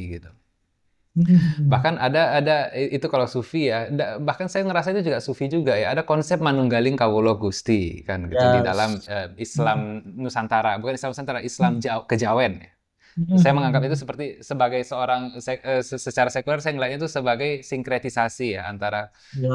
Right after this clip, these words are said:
Speaker 1: aliran, aliran Jawa asli atau Jawa Hindu,
Speaker 2: Heeh,
Speaker 1: eh,
Speaker 2: heeh.
Speaker 1: pra-, pra-Islam dan a-, ajaran Islam itu sendiri gitu.
Speaker 2: Hmm.
Speaker 1: Dan, dan, dan, dan, em, jadi gini,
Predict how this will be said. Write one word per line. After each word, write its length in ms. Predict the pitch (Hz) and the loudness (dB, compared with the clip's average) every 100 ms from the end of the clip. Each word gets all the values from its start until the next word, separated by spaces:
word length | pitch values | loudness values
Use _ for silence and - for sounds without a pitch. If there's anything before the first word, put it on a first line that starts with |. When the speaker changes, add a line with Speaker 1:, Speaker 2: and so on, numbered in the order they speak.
| 127 | 2
Speaker 1:
aliran, 480 | 113 117 113 107 110 | 2 2 2 2 0
aliran 340 | 113 113 113 117 | -2 0 0 0
Jawa 360 | 113 110 107 110 | 0 0 0 -2
asli 320 | - 117 143 | -4 -4 -2
atau 140 | 151 123 | 0 2
Jawa 220 | 117 113 110 | 2 2 2
Hindu, 460 | 110 107 127 214 | -2 -4 -8 -6
Speaker 2:
Heeh, 200 | 147 143 | -2 0
Speaker 1:
eh, 500 | 117 113 110 110 - 131 | 0 0 -2 -2 0 2
Speaker 2:
heeh. 160 | 131 127 | 2 4
Speaker 1:
pra-, 240 | 127 110 | 2 0
pra-Islam 400 | - 113 110 143 151 | -2 -6 -6 -6 -2
dan 100 | 139 - _ _ - | -4 -4 _ _ -10
a-, 120 | 117 107 | -8 -4
ajaran 240 | 113 107 107 | -2 0 -2
Islam 260 | 107 104 101 | -2 -2 -2
itu 60 | 104 | -2
sendiri 340 | 101 95 98 95 78 | -2 0 2 0 -4
gitu. 140 | 82 | -8
Speaker 2:
Hmm. 160 | 85 - - - - - - - _ - | -10 -12 -20 -20 -20 -20 -20 -20 _ -4
Speaker 1:
Dan, 320 | 127 135 131 | 0 0 2
dan, 160 | 147 147 143 | 0 2 0
dan, 120 | 147 135 147 | 0 -2 -2
dan, 140 | 151 139 98 - _ _ - | -4 -4 -10 -14 _ _ 0
em, 440 | 143 143 139 139 139 135 113 - _ - | 4 4 2 0 -2 -6 -8 -12 _ -2
jadi 180 | 151 190 | 0 2
gini, 200 | 175 | 2